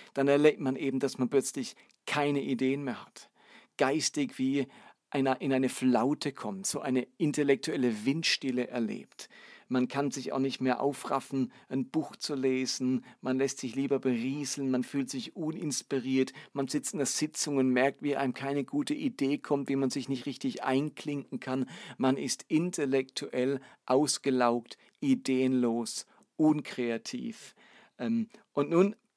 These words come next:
muss man sich überlegen, zu welcher Art Mensch gehöre ich?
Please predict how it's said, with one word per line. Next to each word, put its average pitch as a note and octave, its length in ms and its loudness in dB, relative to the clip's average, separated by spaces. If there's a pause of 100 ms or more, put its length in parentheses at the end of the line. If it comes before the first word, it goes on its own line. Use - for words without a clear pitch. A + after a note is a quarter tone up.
(140)
muss F3 240 4
man D#3+ 100 -2
sich C#3+ 180 -2
überlegen, C3+ 640 4 (460)
zu B2+ 160 -4
welcher D#3 400 4
Art C3+ 240 -2
Mensch C3 340 0
gehöre A2 480 -8
ich? - 260 -20